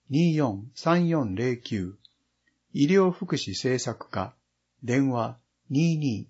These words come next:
九七零五、ファックス二二九六七三。伊賀町展覧会。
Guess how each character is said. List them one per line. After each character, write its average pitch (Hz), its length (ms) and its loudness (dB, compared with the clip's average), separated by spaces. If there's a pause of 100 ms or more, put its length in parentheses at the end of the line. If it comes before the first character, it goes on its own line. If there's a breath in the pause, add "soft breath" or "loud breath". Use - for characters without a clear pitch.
(100)
九 175 200 4
七 139 280 2
零 107 280 -4
五、 98 300 -8 (400)
フ 160 80 0
ァ 160 40 6
ッ - 80 -6
ク - 140 -16
ス - 280 -10 (360)
二 165 300 2
二 117 320 -2 (100)
九 180 240 4
六 165 240 0
七 110 280 -6
三。 92 320 -6 (1800)
伊 147 160 2
賀 190 160 8
町 110 600 0 (100)
展 165 300 6
覧 139 240 4
会。 92 340 -10